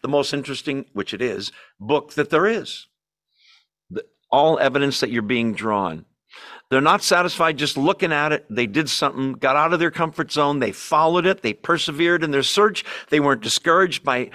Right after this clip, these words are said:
hypocritical clergy, the Pharisees. They weren't discouraged. They saw through him. And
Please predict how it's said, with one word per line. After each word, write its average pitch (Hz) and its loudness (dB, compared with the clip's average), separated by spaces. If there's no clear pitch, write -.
hypocritical 190 -2
clergy, 147 -6
the 104 -14
Pharisees. - -6
They 147 2
weren't 247 2
discouraged. 127 -4
They 233 2
saw 123 0
through 110 -6
him. 120 -10
And 139 0